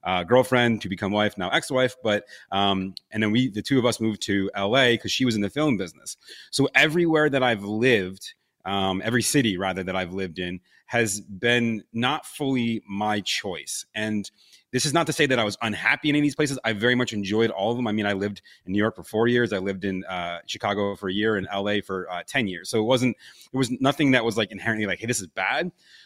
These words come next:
But it was also, there was never, like, just openness of, like, "Hey, if I could go anywhere, where would it be?" And I'd ne-, I'd never actually asked myself that. Like, um, I ended up leaving my apartment in L A and was just like, "Okay,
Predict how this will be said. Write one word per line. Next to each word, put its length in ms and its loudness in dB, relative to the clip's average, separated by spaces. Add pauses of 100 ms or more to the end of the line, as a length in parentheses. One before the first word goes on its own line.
(120)
But 80 4
it 20 6
was 120 6
also, 560 2
there 120 -4
was 120 -2
never, 220 0
like, 160 -2 (120)
just 300 -4 (580)
openness 500 0
of, 80 -8
like, 120 -4
"Hey, 180 0
if 80 -2
I 80 0
could 120 -4
go 140 2
anywhere, 540 -2 (440)
where 280 2
would 160 2
it 100 -8
be?" 340 -8
And 120 -4
I'd 100 2
ne-, 180 2
I'd 200 2
never 440 0
actually 480 -4
asked 280 -4
myself 420 -10
that. 200 -8
Like, 180 -6 (340)
um, 360 -2
I 80 0
ended 180 0
up 40 -8
leaving 240 0
my 120 2
apartment 480 -4
in 120 -6
L 220 -2
A 180 -4 (840)
and 640 -2 (200)
was 200 -6
just 120 -6
like, 120 -4
"Okay, 320 0